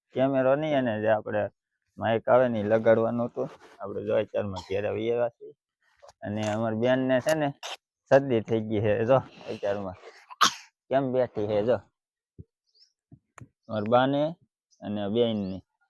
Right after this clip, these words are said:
બેયને શરદી ને તાવ આવી ગયો. કા? દવાખાને જાવું છે?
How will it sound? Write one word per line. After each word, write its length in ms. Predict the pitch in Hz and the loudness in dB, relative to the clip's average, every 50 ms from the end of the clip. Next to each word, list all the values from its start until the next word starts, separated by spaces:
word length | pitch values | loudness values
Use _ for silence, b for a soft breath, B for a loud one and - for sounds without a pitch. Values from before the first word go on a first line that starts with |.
| _ _ _ _ _ - 98 | _ _ _ _ _ -8 -2
બેયને 400 | 107 113 120 123 120 117 104 95 | 2 2 4 4 2 -2 -6 -8
શરદી 480 | - - 123 127 117 117 120 127 123 | -2 0 0 0 0 0 -2 -2 -2
ને 100 | 113 104 | -2 -4
તાવ 320 | - - 113 117 117 113 110 | 2 6 6 8 8 8 8
આવી 200 | 110 110 110 104 | 8 6 4 2
ગયો. 180 | 101 107 104 | 0 -2 0
કા? 220 | - 139 156 196 - - _ _ _ _ _ _ _ _ _ _ _ _ | 4 6 6 6 4 0 _ _ _ _ _ _ _ _ _ _ _ _
દવાખાને 500 | 120 135 151 151 143 - 160 151 156 151 | 4 8 8 8 8 6 2 2 4 6
જાવું 280 | 151 175 185 196 196 170 | 8 8 8 8 6 4
છે? 100 | 180 | 0